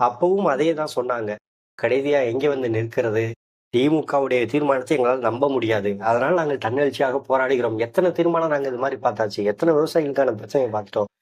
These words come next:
இதுவும் தீர்ந்திருக்கிறான்னு மக்கள் சொன்ன பிறகு ஒன்றிய அரசாங்கம் அதை தீவிரமான போராட்டமாக மாறிவிடுமோ என்கிற ஐயத்தில் அதை ரத்து செய்யுது.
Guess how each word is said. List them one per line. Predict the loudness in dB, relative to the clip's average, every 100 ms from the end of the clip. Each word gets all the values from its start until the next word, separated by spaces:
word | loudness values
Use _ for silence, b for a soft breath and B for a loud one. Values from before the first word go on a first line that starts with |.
| _ -4
இதுவும் | 0 0 2
தீர்ந்திருக்கிறான்னு | 0 2 0 0 0 0
மக்கள் | -2 -2 -2 -2
சொன்ன | 0 -2 -2
பிறகு | -4 -6 -6 -10 -12 _ _ _ -4
ஒன்றிய | -2 0 0
அரசாங்கம் | 0 0 -2 0 0
அதை | 0 -2 -2
தீவிரமான | -2 0 0 -2
போராட்டமாக | -2 -4 -2 -2 -2 -2
மாறிவிடுமோ | 0 -2 -4 -2 -2
என்கிற | -2 -2
ஐயத்தில் | -4 0 -2 0 0
அதை | 2 0
ரத்து | 0 0 -2
செய்யுது. | -2 -4